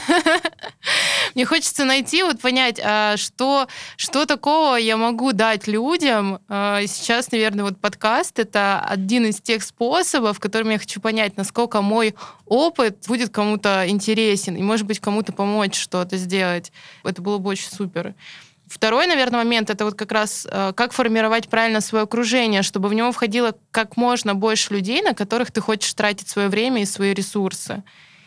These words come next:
Третье — это работать на результат. Ну, потому что у меня, да, у меня есть с этим проблема, что я могу загореться какой-то идеей,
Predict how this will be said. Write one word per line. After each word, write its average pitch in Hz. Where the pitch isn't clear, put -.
Третье — 262
это 202
работать 214
на 214
результат. 202
Ну, 226
потому 262
что 262
у -
меня, 247
да, 240
у 214
меня 214
есть 240
с -
этим 208
проблема, 247
что -
я 208
могу 226
загореться 208
какой-то 196
идеей, 233